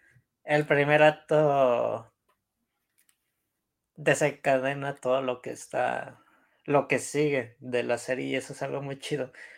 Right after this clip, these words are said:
Mm, ningún evento llega,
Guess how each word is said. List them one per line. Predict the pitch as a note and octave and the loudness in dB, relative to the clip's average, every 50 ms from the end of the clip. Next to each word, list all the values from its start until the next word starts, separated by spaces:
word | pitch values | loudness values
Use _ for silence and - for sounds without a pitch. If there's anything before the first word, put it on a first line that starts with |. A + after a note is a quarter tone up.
| - _ _ _ _ _ _ | -20 _ _ _ _ _ _
Mm, | D#3+ D3+ C#3+ C#3+ C#3+ C#3+ C#3 C#3 - - E3 F3 - - _ _ _ _ _ _ _ | -8 -6 -4 -4 -4 -6 -8 -10 -12 -16 -18 -18 -20 -20 _ _ _ _ _ _ _
ningún | E3+ D#3+ E3 D#3 D3 D#3 D#3+ | -4 -2 -2 2 2 2 6
evento | F3 E3+ D#3 D#3+ E3 D3+ D#3 E3 D#3 | 6 6 6 4 2 2 2 2 2
llega, | D3 D3 D3 C#3 C#3 C#3+ C#3+ C#3+ C#3 C3 B2 A#2 A#2+ B2 - C#3 C3+ B2+ - | 4 2 0 2 2 2 4 6 6 6 4 4 2 -2 -4 -6 -10 -14 -16